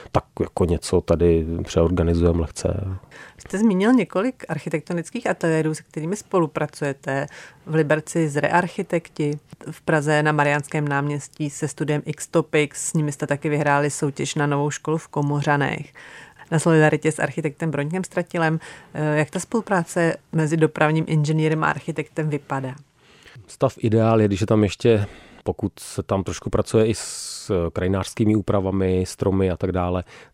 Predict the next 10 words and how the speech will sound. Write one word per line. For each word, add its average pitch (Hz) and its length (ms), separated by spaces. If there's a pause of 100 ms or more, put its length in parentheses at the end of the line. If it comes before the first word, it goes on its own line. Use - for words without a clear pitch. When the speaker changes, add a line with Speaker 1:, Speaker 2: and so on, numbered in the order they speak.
(180)
Speaker 1:
tak - 300
ještě 101 340
tam 104 180
mít 104 180
krajináře 92 680
anebo 98 260
specialisty 90 920
na 82 100
sítě. - 400 (500)
A 80 180